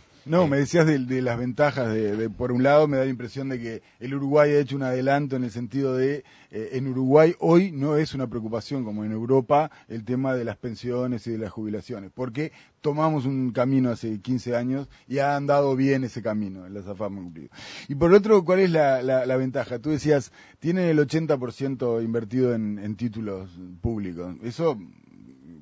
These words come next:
Speaker 1: como mucha gente dice, "Ah, podía haberlo hecho el Banco de Previsión Social". Y yo te diría que, eh, la, la inversión profesional de los fondos, eh, el, el título que debe haber dado más en Uruguay en dólares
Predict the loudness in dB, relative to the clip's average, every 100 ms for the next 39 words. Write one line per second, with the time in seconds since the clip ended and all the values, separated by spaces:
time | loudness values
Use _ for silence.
0 | -16 -10 -6 -4 -4 -4 -6 -6 -4 -2
1 | -2 -2 -2 0 0 -2 -2 -6 -6 -4
2 | -2 -4 -6 -8 -8 -8 -10 -8 -8 -10
3 | -20 -18 -4 2 8 8 10 6 8 6
4 | 6 6 2 _ -20 _ -8 -4 -4 -4
5 | -4 -2 0 2 4 2 2 2 2 -2
6 | 0 2 4 4 4 0 0 0 4 2
7 | 2 -2 _ _ -20 _ -8 -6 -2 0
8 | 2 0 -2 -6 -6 -8 -4 -2 0 0
9 | 2 2 2 0 0 -2 -4 -6 -8 -8
10 | -6 -2 0 0 0 -2 -2 -2 -2 -4
11 | -8